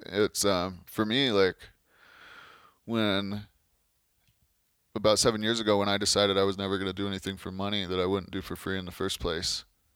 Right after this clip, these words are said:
again, um, that really started, like, me anchoring in that, that journey of surrendered leadership. And that was right before I met you.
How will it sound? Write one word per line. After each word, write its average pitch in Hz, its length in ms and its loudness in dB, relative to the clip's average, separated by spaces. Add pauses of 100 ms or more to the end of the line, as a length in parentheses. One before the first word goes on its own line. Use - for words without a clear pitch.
(220)
again, 90 500 -6 (760)
um, 85 420 -2
that 107 160 6
really 98 400 2
started, 92 420 2 (220)
like, 90 180 -8
me 95 140 -6
anchoring 87 420 -6
in 90 160 -8
that, 87 240 -8 (300)
that 90 220 -4 (440)
journey 95 300 -2
of 85 120 -2
surrendered 90 400 -4
leadership. 92 480 -4
And 101 80 -6
that 101 60 0
was 110 140 0
right 92 120 2
before 95 200 -2
I 95 40 -2
met 90 180 -4
you. 104 240 -2